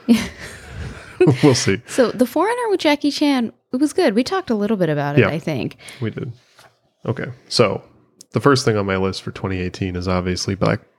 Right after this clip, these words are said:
Speaker 2: Black Panther.
Speaker 1: Yes, obviously.
Speaker 2: Which we have our tickets for.
Speaker 1: Yeah. Um, the second thing I hope is The Incredibles two.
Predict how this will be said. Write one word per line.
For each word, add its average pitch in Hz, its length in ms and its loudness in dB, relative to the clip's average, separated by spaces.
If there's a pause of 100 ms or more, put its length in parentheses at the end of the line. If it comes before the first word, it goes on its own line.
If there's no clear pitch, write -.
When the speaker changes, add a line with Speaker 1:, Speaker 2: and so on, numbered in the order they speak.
(360)
Speaker 2:
Black - 240 2
Panther. - 360 -4 (520)
Speaker 1:
Yes, 185 600 2
obviously. 156 840 0
Speaker 2:
Which - 160 -6
we 101 120 0
have 92 140 -2
our 104 100 4
tickets - 320 -2
for. 117 300 2
Speaker 1:
Yeah. 190 280 -2 (120)
Um, 196 260 4
the 190 60 0
second 208 340 0
thing 233 140 2
I 220 100 4
hope 285 440 -2
is 233 580 0 (200)
The 202 140 2
Incredibles 190 480 -2
two. - 220 -4